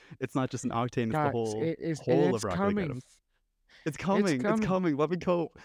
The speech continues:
Speaker 1: let me quote, I'm gonna quote more.
Speaker 2: <laughs>
Speaker 1: Um,
Speaker 2: It'll be here
Speaker 1: <laughs>
Speaker 2: soon in the next
Speaker 1: It's
Speaker 2: three
Speaker 1: coming.
Speaker 2: to five business years.
Speaker 1: <laughs> It's
Speaker 2: Give it three to five
Speaker 1: give me,
Speaker 2: business
Speaker 1: give me,
Speaker 2: years.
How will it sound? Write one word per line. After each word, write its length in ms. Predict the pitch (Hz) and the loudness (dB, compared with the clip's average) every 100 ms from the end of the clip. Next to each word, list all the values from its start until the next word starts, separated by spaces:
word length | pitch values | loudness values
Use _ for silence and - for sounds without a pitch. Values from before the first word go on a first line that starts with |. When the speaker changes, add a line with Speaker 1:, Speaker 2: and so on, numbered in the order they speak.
| - | -8
Speaker 1:
let 100 | - 185 | -2 0
me 100 | 208 | 2
quote, 300 | 220 175 - | 2 0 0
I'm 100 | 170 | -2
gonna 140 | 175 | 0
quote 240 | 190 180 151 | 0 0 -2
more. 220 | 135 120 - - | -4 -8 -14 -16
Speaker 2:
<laughs> 180 | 185 | -12
Speaker 1:
Um, 340 | 143 147 156 147 | -4 -4 -2 0
Speaker 2:
It'll 180 | 196 208 | 2 2
be 200 | 214 214 | 2 2
here 160 | 220 | 2
Speaker 1:
<laughs> 120 | 208 226 | 0 0
Speaker 2:
soon 380 | 233 220 180 170 | 0 0 -4 -12
in 140 | - 170 | -12 -6
the 80 | 170 | -2
next 400 | 180 196 - - - - - - - - | -2 -4 -6 -12 -16 -20 -20 -20 -20 -4
Speaker 1:
It's 180 | 254 - | -4 2
Speaker 2:
three 120 | 269 | 4
Speaker 1:
coming. 160 | 196 196 | 4 2
Speaker 2:
to 80 | - | -2
five 340 | 196 190 175 | 0 0 0
business 460 | 170 185 160 220 - | 0 0 2 0 2
years. 440 | 170 143 147 - - _ - _ _ _ _ _ _ _ _ _ - - 311 _ - | 0 0 -2 -6 -10 _ -20 _ _ _ _ _ _ _ _ _ -20 -18 -20 _ -16
Speaker 1:
<laughs> 60 | 170 - 175 - - _ _ _ _ _ - - 277 - | -12 -8 -10 -10 -18 _ _ _ _ _ -20 -16 -14 -6
It's 200 | 180 - | -6 -6
Speaker 2:
Give 200 | 147 151 | -10 -8
it 100 | 165 | -8
three 160 | - 170 | -8 -10
to 80 | 160 | -8
five 260 | - 160 | -6 -4
Speaker 1:
give 80 | 143 | -4
me, 60 | 147 | -6
Speaker 2:
business 180 | - 143 | -6 -2
Speaker 1:
give 100 | 190 | 0
me, 80 | |
Speaker 2:
years. 360 | 127 131 131 - | 0 -2 -12 -20